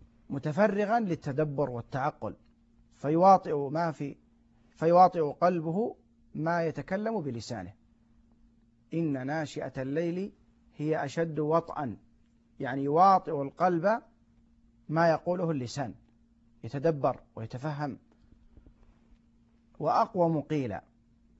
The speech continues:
وهكذا ينبغي للمؤمن في أذكاره أن يتدبر معانيها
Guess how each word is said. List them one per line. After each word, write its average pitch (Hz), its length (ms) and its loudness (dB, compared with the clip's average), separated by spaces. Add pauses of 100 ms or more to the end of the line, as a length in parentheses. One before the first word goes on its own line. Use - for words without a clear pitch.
(400)
وهكذا 185 480 2
ينبغي 170 420 2
للمؤمن 185 480 -2 (600)
في 135 160 -4
أذكاره 139 420 2 (180)
أن 139 60 -6
يتدبر 156 540 4
معانيها 165 720 0